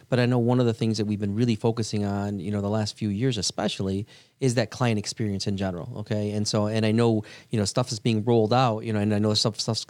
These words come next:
even gonna be rolled out at the beginning of the year too. But why don't you explain some of that stuff, you know, as far as what is, uh, important so that, you know, that, that, that the client has access to, that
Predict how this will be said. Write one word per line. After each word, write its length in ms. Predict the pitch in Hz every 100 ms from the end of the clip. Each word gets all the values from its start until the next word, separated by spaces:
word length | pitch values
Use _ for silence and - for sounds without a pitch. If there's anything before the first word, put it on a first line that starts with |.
| -
even 260 | 117 110
gonna 120 | 104
be 120 | 101 107
rolled 240 | 107 107
out 120 | 107
at 80 | 101
the 60 | 107
beginning 260 | 107 107
of 60 | 98
the 80 | 101
year 220 | 170 175
too. 360 | - 220 117 110 - - -
But 260 | 139 -
why 120 | 143 196
don't 180 | 247
you 200 | 175 131 - - - -
explain 460 | 127 123 - 147 127
some 240 | - 165
of 60 | 147
that 200 | 131 131
stuff, 480 | - 120 113 113 -
you 180 | 120 117
know, 240 | 113 110
as 160 | 110 107
far 220 | 131 120
as 280 | 117 107 107 - - -
what 400 | 117 127 139 -
is, 480 | 127 113 107 - -
uh, 180 | 113 104
important 600 | 110 110 - 139 120 -
so 180 | - 123
that, 220 | 120 117
you 80 | 120
know, 60 | 120
that, 160 | 113
that, 260 | 98 117 -
that 140 | 120 - _ _
the 100 | 120
client 460 | - - 156 147 131
has 160 | 110
access 400 | 113 110 120 110
to, 300 | - 120 113
that 200 | 110 107